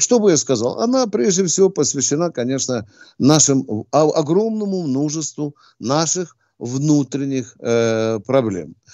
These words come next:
Э, сегодня у нас, э, не было таких вопросов Путину, когда однажды на пресс-конференции ему, э, пожаловали, что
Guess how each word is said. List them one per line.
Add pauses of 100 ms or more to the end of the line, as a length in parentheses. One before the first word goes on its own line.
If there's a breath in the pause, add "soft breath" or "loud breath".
(420 loud breath)
Э,
сегодня
у
нас,
э,
не
было
таких
вопросов
Путину,
когда (280 loud breath)
однажды
на
пресс-конференции (340 loud breath)
ему, (240)
э,
пожаловали,
что